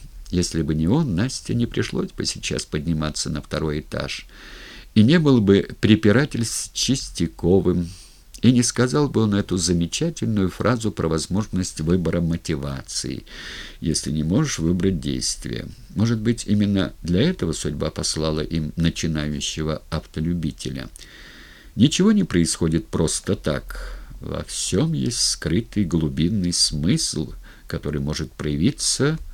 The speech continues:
далеко не сразу. «Понимаете ли, на самом деле я графоман», — с открытой улыбкой заявил Валентин Николаевич за обедом.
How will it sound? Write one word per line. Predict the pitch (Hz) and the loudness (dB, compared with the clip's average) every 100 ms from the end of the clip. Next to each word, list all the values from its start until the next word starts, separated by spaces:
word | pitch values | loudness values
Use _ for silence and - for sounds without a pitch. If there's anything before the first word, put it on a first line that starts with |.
| - | -8
далеко | 80 76 71 - 71 | -2 0 0 -4 -4
не | 73 110 | -2 -4
сразу. | - 131 160 107 - - - - - - - - - - - - - - - - - - - - - - | -4 -2 -2 -6 -12 -16 -20 -18 -18 -20 -20 -20 -20 -20 -20 -20 -20 -20 -20 -20 -18 -16 -16 -18 -20 -8
«Понимаете | - 113 170 214 180 80 | 2 4 6 4 2 0
ли, | 69 - - - - | 0 -4 -12 -20 0
на | 110 | 4
самом | 120 202 175 151 | 6 4 4 4
деле | 143 139 | 4 6
я | 123 123 | 6 4
графоман», — | - 117 - 82 53 60 - - | 2 0 0 -4 -4 -8 -12 -6
с | - 80 | 0 0
открытой | - 82 80 82 | 0 -2 0 0
улыбкой | 76 78 151 - 135 | -2 0 -2 -2 -2
заявил | 104 80 76 98 127 | 0 0 2 0 0
Валентин | 104 82 73 71 113 123 | 0 0 0 -2 -2 -2
Николаевич | - 76 71 82 - - | -4 -4 -2 -4 -4 -6
за | 85 85 | -2 -2
обедом. | 64 64 - - | -2 -8 -10 -16